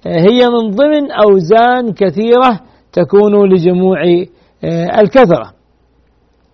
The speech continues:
النوع الثالث لجمع التكسير، آه، صيغة منتهى الجموع. صيغة منتهى الجموع كذلك، يعني مسجد، مساجد. لاحظ المفرد ماذا؟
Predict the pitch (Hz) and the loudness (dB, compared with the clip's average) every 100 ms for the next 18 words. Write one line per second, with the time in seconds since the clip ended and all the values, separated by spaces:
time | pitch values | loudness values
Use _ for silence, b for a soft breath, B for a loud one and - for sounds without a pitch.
0 | _ _ b b - 170 190 254 285 233 | _ _ b b -6 -2 0 0 0 -2
1 | 233 - 180 151 143 - _ _ _ _ | -4 0 2 2 -4 -8 _ _ _ _
2 | - 151 160 151 226 214 214 202 - - | -12 -4 -2 0 -2 -2 -4 -4 -6 -6
3 | 151 147 147 _ _ _ _ _ - 151 | -4 -4 -6 _ _ _ _ _ -14 -10
4 | 143 139 131 131 143 151 - 135 - 262 | -8 -8 -8 -10 -10 -12 -14 -14 -6 0
5 | 277 240 247 185 185 180 233 220 185 160 | 0 0 -2 -2 -4 -2 0 0 0 -4
6 | 156 _ _ _ _ _ _ - - 269 | -10 _ _ _ _ _ _ -14 -6 -2
7 | 262 240 180 180 165 233 240 226 190 185 | 2 0 0 -6 -4 -2 -2 -2 -2 -2
8 | 185 196 - _ _ - 196 233 240 180 | -4 -6 -12 _ _ -6 0 2 2 2
9 | - 120 135 143 208 - 185 175 233 - | -4 -10 -10 -4 -2 -4 -8 -6 -6 -8
10 | _ _ - 127 123 - 131 147 160 135 | _ _ -12 -10 -10 -10 -4 0 2 2
11 | 123 - _ _ _ _ _ _ _ - | -4 -10 _ _ _ _ _ _ _ -10
12 | 147 180 156 165 165 185 180 160 175 156 | -2 -2 0 -2 -2 -2 -4 -2 -2 0
13 | 156 | -2